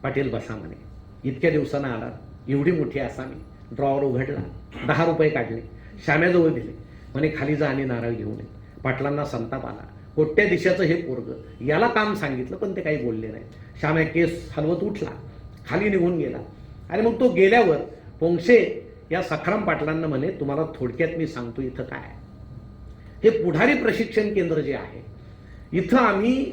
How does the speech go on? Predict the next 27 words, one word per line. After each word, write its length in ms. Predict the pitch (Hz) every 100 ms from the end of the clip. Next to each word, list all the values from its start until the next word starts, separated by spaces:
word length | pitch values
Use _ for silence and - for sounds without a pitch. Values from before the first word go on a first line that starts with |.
| - -
पुढाऱ्यांच्या 540 | 165 170 208 208 214
अंगामध्ये 440 | 185 175 190 185
जेवढी 360 | 185 143 170 247
अवगुण 340 | 240 165 143
आहे 160 | 127 113 - - - - - -
त्याला 160 | 151 160
पॉलिश 420 | - 151 185 -
करतो 300 | 156 143 170
आणि 200 | 147 165
सकस 640 | - - 214 269 - - - -
कार्यकर्ते, 520 | 147 151 156 147 208
सकस 340 | 196 - - 185
पुढारी 380 | - 120 131 127
तयार 180 | 113 110 -
करतो." 260 | - - - - - - - 220 - - -
सध्या 220 | 170 233
होतंय 360 | 202 175 226 220
काय, 220 | - 139 - - - -
पक्षात 340 | 180 175 214
घ्यायचं, 420 | 185 180 185 196 190
त्याला 240 | 170 151
शिकवायचं 640 | 147 175 190 190 185 185 185
आणि 180 | 165
मग 160 | 175 185 - -
अचानक 460 | 135 143 247 269 254
तो 140 | 240
फुटतो 480 | - 170 - 127